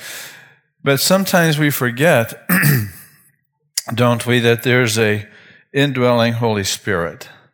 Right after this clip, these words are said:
and that the coming, the advent of the Holy Spirit, uh, is also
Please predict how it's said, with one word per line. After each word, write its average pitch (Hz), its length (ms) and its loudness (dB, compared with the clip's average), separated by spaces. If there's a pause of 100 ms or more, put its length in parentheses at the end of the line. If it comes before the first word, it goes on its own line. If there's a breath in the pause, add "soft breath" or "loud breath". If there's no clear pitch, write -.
(560 loud breath)
and 117 180 0
that 110 120 -4
the - 100 -8
coming, 165 600 -4
the 110 140 -8
advent 135 480 0
of 117 120 -4
the 117 80 -6
Holy 117 280 -4
Spirit, 98 680 -2 (560 soft breath)
uh, 104 320 0 (1600 soft breath)
is 127 200 0
also 147 680 -2